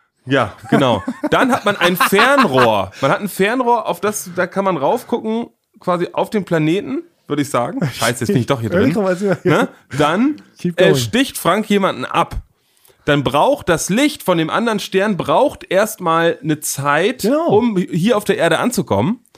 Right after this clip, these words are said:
Speaker 1: Und in der Zeit kann, äh, ist, ist wahrscheinlich Frank auch schon tot oder schon achtzig Jahre alt.
Speaker 2: Genau.
Speaker 1: Das heißt, wir sehen ja Sterne am Himmel, die schon längst verglüht sind.
Speaker 2: Das meine ich doch.
Speaker 1: Ja.
Speaker 2: Das ist, glaub ich, die Relativitätstheorie. Dankt uns später,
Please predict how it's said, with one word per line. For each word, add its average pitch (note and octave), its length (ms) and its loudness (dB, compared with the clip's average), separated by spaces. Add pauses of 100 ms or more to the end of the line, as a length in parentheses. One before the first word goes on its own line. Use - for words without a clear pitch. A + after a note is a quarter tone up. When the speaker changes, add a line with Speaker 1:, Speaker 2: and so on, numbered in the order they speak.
(340)
Speaker 1:
Und F3+ 140 2
in E3+ 140 2
der F#3+ 160 2
Zeit G3 480 -2
kann, A#3 460 -2 (200)
äh, E3 220 2
ist, F#3 280 -4
ist - 220 -4
wahrscheinlich F3+ 440 0
Frank G3+ 340 0
auch A3+ 160 2
schon G#3 120 -2
tot D#3 180 0
oder C#3+ 120 4
schon D#3+ 140 -2
achtzig F3 300 -2
Jahre G3 280 0
alt. G3+ 140 2
Speaker 2:
Genau. C3 240 -2 (120)
Speaker 1:
Das C3+ 120 0
heißt, E3+ 120 0
wir E3+ 120 2
sehen F#3 200 2
ja F3 120 4
Sterne F3 600 2
am D#3+ 140 0
Himmel, G#3 400 2 (220)
die F3+ 100 -2
schon D#3 140 0
längst G#3 280 -2
verglüht G3 400 0
sind. F#3+ 160 -6
Speaker 2:
Das F3+ 120 -2
meine G3+ 280 2
ich A3 80 0
doch. A#2 220 -4 (240)
Speaker 1:
Ja. A2+ 240 -2 (260)
Speaker 2:
Das G#3+ 200 0
ist, A#3+ 100 -2
glaub G#3+ 140 0
ich, F3+ 60 -2
die F#3 60 4
Relativitätstheorie. E3 1000 -2
Dankt G#3 240 0
uns A#3+ 180 0
später, F#3 540 2